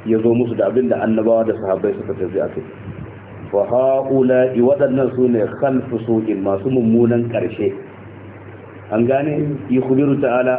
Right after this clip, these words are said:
annahum, Allah ya ba da labari cewa irin waɗannan mutanen, fa sawfa yalqawna gayya, da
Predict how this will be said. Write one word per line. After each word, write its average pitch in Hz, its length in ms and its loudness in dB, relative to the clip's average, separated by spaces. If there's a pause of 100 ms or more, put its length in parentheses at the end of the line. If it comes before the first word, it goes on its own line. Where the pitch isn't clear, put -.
annahum, 113 480 0
Allah 131 240 0
ya 120 80 2
ba 123 100 4
da 117 140 0
labari 110 480 0
cewa 120 240 4
irin 135 240 2
waɗannan 123 400 2
mutanen, 120 480 0 (560)
fa 95 160 0
sawfa 120 240 2
yalqawna 110 480 2
gayya, 98 320 0
da 98 80 -2